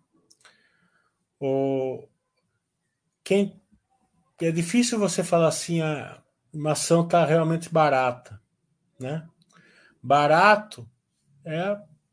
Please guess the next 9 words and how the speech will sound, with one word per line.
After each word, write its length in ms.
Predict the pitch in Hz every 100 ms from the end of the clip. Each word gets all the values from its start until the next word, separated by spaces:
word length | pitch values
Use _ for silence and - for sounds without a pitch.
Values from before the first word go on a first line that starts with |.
| _ _ _ _ _
é 160 | 165 160
o 280 | 180 190 180
cemitério 420 | - 196 180 190
de 80 | 190
malandro 680 | 190 185 175 180 175 151 - - - _ -
do, 560 | 147 151 147 143 139
do 120 | 139 151
investidor, 640 | 160 156 180 147 135 123
né? 120 | 123